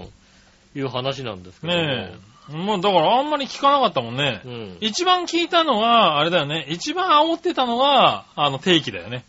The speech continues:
Speaker 1: 定期はね、
Speaker 2: <laughs>
Speaker 1: 定期券は煽ってましたね。
Speaker 2: うん。一番煽ってたね。
Speaker 1: うん。
Speaker 2: あ、な-、なんであんなに煽ってんだろうと思ってね。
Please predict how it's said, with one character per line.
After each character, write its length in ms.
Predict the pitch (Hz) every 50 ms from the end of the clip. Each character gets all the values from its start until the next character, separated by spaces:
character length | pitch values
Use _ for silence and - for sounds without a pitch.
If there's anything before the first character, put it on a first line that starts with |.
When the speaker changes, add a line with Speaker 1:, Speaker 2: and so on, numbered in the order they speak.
| _ _ - - _ _ _ _ _ _ _ _
Speaker 1:
定 340 | - 226 240 233 226 226 220
期 160 | 180 - 214
は 180 | 208 208 202 196
ね、 800 | 190 190 190 185 180 170 165 151 147 139 131 123 113 110 - -
Speaker 2:
<laughs> 40 | -
Speaker 1:
定 220 | - 214 233 240 -
期 140 | - -
券 260 | - - 277 254 247 233
は 200 | 214 196 185 180
煽 120 | 180 185
っ 20 |
て 160 | 175 _ - 151
ま 120 | 135 120
し 100 | - -
た 100 | 110 98
ね。 240 | 104 113 123 131 143
Speaker 2:
う 360 | - 196 190 185 175 160 160
ん。 40 | 185
一 200 | 240 - 480 403
番 280 | 392 381 392 403 381 339
煽 80 | 359
っ 40 | 359
て 120 | - 285 160
た 140 | 147 123
ね。 320 | 123 127 127 117 107 107 - _ -
Speaker 1:
う 40 | -
ん。 320 | - 117 110 175 170 - -
Speaker 2:
あ、 120 | - 170
な-、 0 | 196
な 160 | 277 339 370
ん 60 | 349
で 80 | 339 180
あ 80 | 170
ん 40 | 165
な 80 | 170 170
に 80 | 165
煽 180 | 156 156 160 156
っ 40 | 156
て 80 | 165
ん 40 | 139
だ 80 | 139 127
ろ 100 | 123 120
う 20 |
と 60 | 123
思 100 | 117 117
っ 20 | 110
て 120 | - 110
ね。 240 | 120 131 139 156